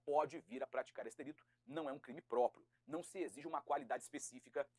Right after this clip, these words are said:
do sujeito ativo. Quanto ao momento consumativo, quando é que se consuma o crime de coação no curso do processo?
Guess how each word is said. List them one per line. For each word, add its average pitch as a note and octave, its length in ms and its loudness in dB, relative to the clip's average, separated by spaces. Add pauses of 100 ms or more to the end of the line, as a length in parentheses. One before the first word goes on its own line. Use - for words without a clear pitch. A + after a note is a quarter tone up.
(100)
do C3+ 160 -4
sujeito B2+ 400 -6
ativo. - 240 -12 (480)
Quanto C4 280 10
ao A#3 60 12
momento A3+ 500 4
consumativo, D3 720 -10 (200)
quando A#3 240 6
é - 40 8
que - 100 -18
se - 140 -8
consuma G3 600 -2 (600)
o - 80 -16
crime D#3+ 180 -4
de B2 60 -6
coação C#3+ 360 4
no C#3+ 80 -8
curso - 180 -18
do C#3 60 -18
processo? - 500 -4